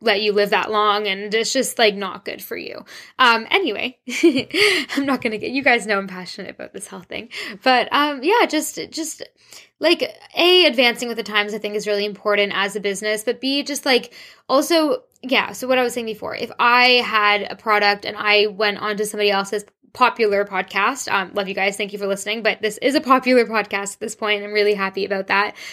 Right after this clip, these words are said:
But, um, if I did that and, you know,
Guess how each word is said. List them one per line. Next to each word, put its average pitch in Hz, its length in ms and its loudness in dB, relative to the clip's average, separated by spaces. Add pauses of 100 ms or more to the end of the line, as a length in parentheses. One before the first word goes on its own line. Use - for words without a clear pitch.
(140)
But, 220 220 2
um, 196 420 -2 (460)
if 180 140 0
I 214 280 4
did 247 260 2
that 233 280 4
and, 214 260 -2 (320)
you 240 100 -8
know, 208 360 2